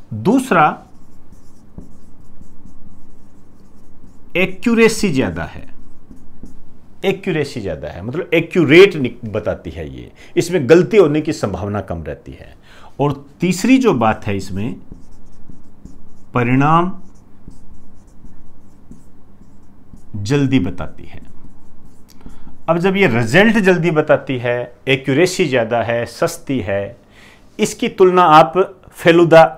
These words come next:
कैरेक्टर से कर दीजिए, मिलता जुलता है ना ये सारा सिस्टम, इस कारण से इसका नाम फेलुदा रखा गया।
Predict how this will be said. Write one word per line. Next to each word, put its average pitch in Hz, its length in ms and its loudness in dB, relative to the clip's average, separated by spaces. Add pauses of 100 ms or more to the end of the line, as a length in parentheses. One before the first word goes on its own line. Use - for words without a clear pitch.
कैरेक्टर 147 280 2
से 113 160 -4
कर 82 160 -8
दीजिए, 76 400 -14
मिलता 190 360 6
जुलता 185 300 4
है 196 80 6
ना 269 80 0
ये 311 120 -2
सारा 147 260 0
सिस्टम, 117 420 -12 (400)
इस 233 160 -2
कारण 135 220 4
से 131 140 -4
इसका 117 220 -6
नाम 98 340 -8
फेलुदा 85 420 -8
रखा - 240 -16
गया। - 200 -20